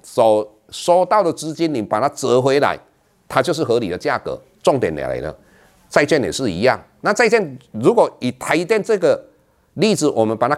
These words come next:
改为你去买债券，那买债券的话，你每一年都可以收到十一块，那连续三年，那第三年你把五百块卖掉的时候，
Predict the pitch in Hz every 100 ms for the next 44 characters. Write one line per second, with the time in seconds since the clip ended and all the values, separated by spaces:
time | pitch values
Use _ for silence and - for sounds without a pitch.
0 | - - 107 95 101 101 _ 113 110 185
1 | 123 87 147 143 135 - 175 240 139 123
2 | 220 220 180 202 165 117 113 127 196 170
3 | 104 104 _ _ 165 170 - 151 160 -
4 | 156 147 147 165 131 110 127 131 185 143
5 | - - - _ _ _ _ _ - 170
6 | 156 107 127 175 160 139 117 76 - -
7 | 160 - _ _ _ - 208 127 151 120
8 | 98 90 95 95 139 92 143 123 135 127
9 | 120 - _ _ _ _ _ _ - 107
10 | - 113 151 110 -